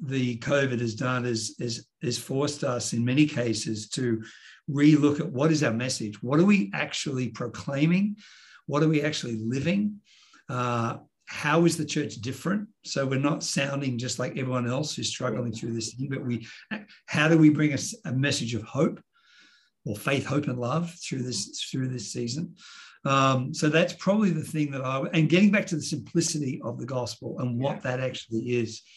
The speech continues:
Speaker 1: I love what N T Wright, uh, talks about, and, you know, 'cause he, he defines the gospel from a biblical point of view, obviously, with three key things. It's, it's salvation,
Speaker 2: Mm-hmm.
Speaker 1: it's beauty, so it's,
Speaker 2: Yeah.
Speaker 1: it's the,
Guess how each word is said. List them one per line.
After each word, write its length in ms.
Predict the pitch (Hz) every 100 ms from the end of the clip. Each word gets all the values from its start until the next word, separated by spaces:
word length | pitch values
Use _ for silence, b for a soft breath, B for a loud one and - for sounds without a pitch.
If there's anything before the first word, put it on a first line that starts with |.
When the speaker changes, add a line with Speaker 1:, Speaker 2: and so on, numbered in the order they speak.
| B B
Speaker 1:
I 60 | 143
love 160 | 151
what 120 | 175 160
N 160 | 147
T 220 | - 143
Wright, 340 | 127 127 135 104 - B B B B B B
uh, 260 | 127 123
talks 340 | 120 165 131 -
about, 400 | 123 127 123 120
and, 220 | 117 107 B B B B
you 140 | 254 139
know, 200 | 135 123
'cause 200 | - -
he, 140 | 151
he 240 | - 160 156
defines 640 | 147 151 135 135 120 107
the 80 | 143
gospel 640 | - 135 135 - 120 110 160
from 180 | 143 123
a 60 |
biblical 380 | 110 139 131 120
point 220 | 107 120
of 40 | 113
view, 160 | 120 117
obviously, 380 | 120 113 131
with 180 | 117 117
three 300 | - 160 151
key 240 | 147 147 117
things. 400 | - 123 104 107
It's, 260 | 110 - -
it's 180 | 104
salvation, 760 | - 120 110 120 143 - 185 208 - B B B B
Speaker 2:
Mm-hmm. 200 | 190 208 - _ _ -
Speaker 1:
it's 360 | 139 - -
beauty, 800 | - 117 135 143 165 120 117 117 -
so 160 | -
it's, 220 | 127 131 -
Speaker 2:
Yeah. 140 | -
Speaker 1:
it's 280 | - - -
the, 200 | 185 147